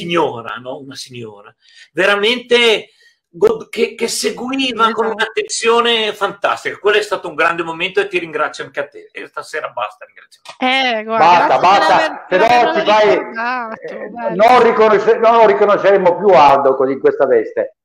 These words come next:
Speaker 3: Ricordatevelo per tutta, perché sarà difficile rivedere un Aldo così sereno. Grazie Aldo, sei molto gentile. Eh, accetto volentieri questi,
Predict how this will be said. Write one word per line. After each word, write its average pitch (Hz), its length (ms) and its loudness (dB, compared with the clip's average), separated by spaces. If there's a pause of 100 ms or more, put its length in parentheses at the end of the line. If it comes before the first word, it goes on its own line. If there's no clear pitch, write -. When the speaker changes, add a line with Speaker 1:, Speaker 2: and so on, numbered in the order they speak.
Speaker 3:
Ricordatevelo 240 1040 6
per 190 180 2
tutta, 214 300 4
perché 180 360 4
sarà 180 180 4
difficile 180 500 -2
rivedere 147 540 0 (100)
un 156 180 -2
Aldo 165 300 4
così 147 300 -2
sereno. - 320 -6 (320)
Grazie 156 380 4
Aldo, 135 340 2 (380)
sei 160 120 4
molto 170 320 6
gentile. 156 600 2 (280)
Eh, 139 440 4
accetto 196 400 4
volentieri 190 580 4
questi, 175 640 0